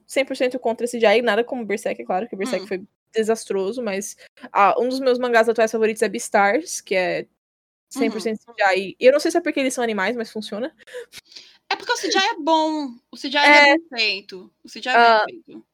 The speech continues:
Speaker 1: Attack on Titan tem algumas partes em C G I que são
Speaker 2: Uhum.
Speaker 1: super aceitáveis, com exceção daquele
Speaker 2: Uhum.
Speaker 1: braço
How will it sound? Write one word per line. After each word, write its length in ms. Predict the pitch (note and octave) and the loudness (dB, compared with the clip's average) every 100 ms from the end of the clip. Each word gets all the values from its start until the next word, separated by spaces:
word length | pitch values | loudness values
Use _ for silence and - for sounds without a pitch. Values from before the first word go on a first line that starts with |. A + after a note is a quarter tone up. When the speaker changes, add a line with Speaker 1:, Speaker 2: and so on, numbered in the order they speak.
| - | -4
Speaker 1:
Attack 300 | - C4 C#4 | 0 2 2
on 80 | C#4+ | 0
Titan 380 | C#4+ A3 - D4 | 0 0 0 -8
tem 140 | A3 | -8
algumas 320 | G#3 G3+ G#3 | -8 -8 -10
partes 420 | - G3+ G#3 G3+ G3+ | -4 -4 -4 -8 -12
em 80 | |
C 160 | G#3 G#3+ | -12 -10
G 120 | G#3 | -4
I 180 | F#3+ F#3+ | -2 -2
que 120 | F#3+ | -6
são 160 | - G#3+ | -8 -6
Speaker 2:
Uhum. 40 | |
Speaker 1:
super 300 | B3 - C4+ A#3 | -6 -4 -2 -2
aceitáveis, 640 | G#3 G#3 G#3+ F3+ G3 G#3+ | -4 -8 -4 -4 -4 -8
com 80 | G3+ | -10
exceção 240 | G3+ G3+ | -10 -10
daquele 260 | G3 B3 B3+ | -8 -6 -4
Speaker 2:
Uhum. 40 | |
Speaker 1:
braço 300 | F#3 F#3 - | -2 -4 -6